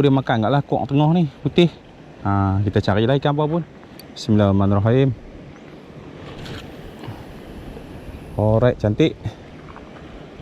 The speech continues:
Okey. Betul-betul kat kok tu. Okey, geng. Ha, moga-moga ada rezeki, geng, insya-Allah. Moga-moga ikan makan. Tak saat ni dia, dia turut kawan dia tengok saat ni.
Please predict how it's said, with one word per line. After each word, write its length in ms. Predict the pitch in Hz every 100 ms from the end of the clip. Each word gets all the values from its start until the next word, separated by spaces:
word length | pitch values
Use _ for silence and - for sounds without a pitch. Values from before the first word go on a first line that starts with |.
| -
Okey. 480 | 110 113 - 123 113 - - - - - -
Betul-betul 400 | 101 98 107 98
kat 160 | 101
kok 200 | - 117 139
tu. 40 | 156 - - - - - - - - - - -
Okey, 240 | - 127 180 185
geng. 140 | 165 - - - - - - 110
Ha, 240 | 110 107
moga-moga 640 | 104 160 190 202 208 208
ada 160 | 208 196
rezeki, 240 | 190 208
geng, 240 | 208 202 160
insya-Allah. 320 | 180 190 190 - - - - - - - - - 127
Moga-moga 480 | 143 156 156 151
ikan 160 | 151 156
makan. 240 | 156 165 143 - - -
Tak 240 | - 117 143
saat 80 | 143
ni 80 |
dia, 320 | 147 151 147 135 - - - - - -
dia 160 | 123 -
turut 320 | 135 170 135
kawan 320 | 160 175 180
dia 80 | 175
tengok 240 | 175 185
saat 160 | 170
ni. 80 | 175